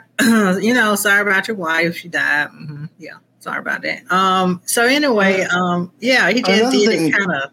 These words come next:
Speaker 1: like that. No
Speaker 2: Mm.
Speaker 1: emotion, no feeling, you know.
Speaker 2: No, but another thing I wanna talk about is whenever these guys,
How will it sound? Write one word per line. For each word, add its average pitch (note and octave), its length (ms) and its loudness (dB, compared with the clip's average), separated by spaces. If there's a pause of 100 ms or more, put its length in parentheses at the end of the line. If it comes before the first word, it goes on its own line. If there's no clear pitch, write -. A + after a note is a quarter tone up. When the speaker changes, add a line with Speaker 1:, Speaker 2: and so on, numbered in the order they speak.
(160)
Speaker 1:
like F3 240 -2
that. D#3+ 280 0
No D#3 160 2
Speaker 2:
Mm. F#3 220 0
Speaker 1:
emotion, F3 540 -2
no D3 200 -8 (120)
feeling, D#3+ 480 -4 (760)
you F3 120 -14
know. B2 240 -14 (240)
Speaker 2:
No, F#3+ 340 0 (320)
but G3+ 80 2
another C4+ 300 2
thing G4+ 120 2
I B3+ 60 2
wanna G#3 180 0
talk F3 200 0
about E3 180 2
is D#3 180 0
whenever E3+ 280 2
these D#3+ 200 2
guys, E3+ 380 0